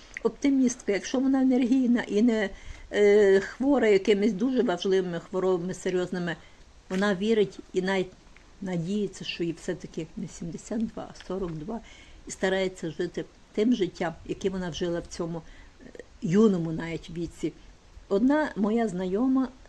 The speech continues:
я хочу зараз сказати про другий спосіб не здаватися у старості. Одна моя знайома дуже любить різноманітні прикраси, косметику, барвисті шарфи. Неважно, як її звати, допустимо,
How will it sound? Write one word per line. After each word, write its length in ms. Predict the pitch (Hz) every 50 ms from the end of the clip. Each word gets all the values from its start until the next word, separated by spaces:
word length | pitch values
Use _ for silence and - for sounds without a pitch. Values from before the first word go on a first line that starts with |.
| - - -
я 200 | 185 190 190 233
хочу 300 | - - 190 196 196 185
зараз 260 | 170 185 175 175 -
сказати 340 | - - 185 185 185 - 185
про 200 | - - 180 175
другий 460 | 160 165 220 294 370 320 294 240 226 - - - -
спосіб 560 | - - - - - 214 202 202 - - 185 160 - - - - - -
не 100 | 190 185
здаватися 500 | 170 170 180 180 202 196 196 - - -
у 80 | 190
старості. 640 | 190 - - - 175 170 170 170 - - - - - -
Одна 260 | - 180 180 262 294
моя 240 | 330 320 285 262 240
знайома 540 | 233 - 202 202 202 247 262 262 262 254 247 247 - - - - - - - -
дуже 320 | - 185 214 294 262 254 254
любить 360 | 247 247 226 226 240 226 -
різноманітні 640 | 190 180 156 180 185 185 196 220 247 226 226 - 220
прикраси, 720 | - - 190 185 - - 180 175 175 170 165 - - 175
косметику, 880 | - - 240 240 - 226 208 202 185 185 180 185 - 180 185 - 175 - - - - -
барвисті 520 | 180 196 202 208 277 285 - - - -
шарфи. 600 | - - - - 196 190 185 180 175 - - 185 175 - - - - - - - - -
Неважно, 580 | - - 196 220 285 269 285 269 233 - 226 202
як 220 | 196 202 202 202 - -
її 140 | 226 208
звати, 540 | 190 202 196 262 302 339 330 330 320 302 277 - - - - - - - - - -
допустимо, 760 | 185 214 214 - 254 262 - - - 202 196 196 190 190